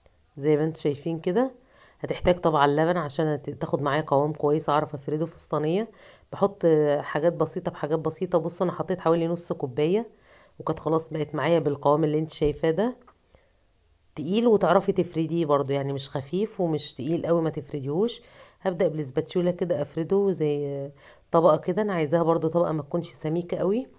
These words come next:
الوصفة دي بتحتاج طبقة الكنافة ما تكونش تخينة وما تكونش رقيقة،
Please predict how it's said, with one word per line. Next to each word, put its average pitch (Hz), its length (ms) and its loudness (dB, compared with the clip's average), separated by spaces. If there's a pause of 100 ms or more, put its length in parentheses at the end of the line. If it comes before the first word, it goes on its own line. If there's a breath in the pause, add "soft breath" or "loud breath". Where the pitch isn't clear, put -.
(300 soft breath)
الوصفة 170 300 0
دي 156 100 -4
بتحتاج 165 440 -2
طبقة 160 380 2
الكنافة 143 840 -2 (440 loud breath)
ما 143 120 -4
تكونش 180 400 -4 (380)
تخينة 240 320 0
وما 208 120 2
تكونش 196 300 -2
رقيقة، 170 580 0